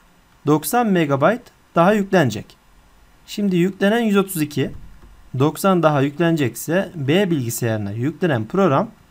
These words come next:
iki yüz yirmi megabayttır, iki yüz yirmi iki megabayttır. İkisini de toplarsak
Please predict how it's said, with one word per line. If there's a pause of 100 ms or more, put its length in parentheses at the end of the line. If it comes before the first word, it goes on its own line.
(260)
iki
yüz
yirmi
megabayttır,
iki
yüz
yirmi
iki
megabayttır. (640)
İkisini
de
toplarsak